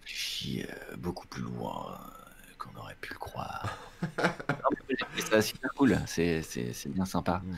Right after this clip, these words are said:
Speaker 2: Bon, voilà. Et donc, euh, Christophe nous dit, « C'est tout pour ce quiz aux heures numéro trois. J'espère que vous avez trouvé ça fun. Bonne fin de semaine. » Ouais, t'aurais dû éviter la dernière question, là. Ça nous a fait un froid.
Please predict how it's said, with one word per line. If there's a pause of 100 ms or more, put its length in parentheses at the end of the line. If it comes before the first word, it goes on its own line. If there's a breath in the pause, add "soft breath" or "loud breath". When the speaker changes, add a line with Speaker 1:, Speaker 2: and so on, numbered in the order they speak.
(120)
Speaker 2:
Bon,
voilà. (140)
Et
donc,
euh,
Christophe
nous
dit, «
C'est
tout
pour
ce
quiz
aux
heures
numéro
trois.
J'espère
que
vous
avez
trouvé
ça
fun. (340)
Bonne
fin
de
semaine. »
Ouais,
t'aurais
dû
éviter
la
dernière
question,
là.
Ça
nous
a
fait
un
froid.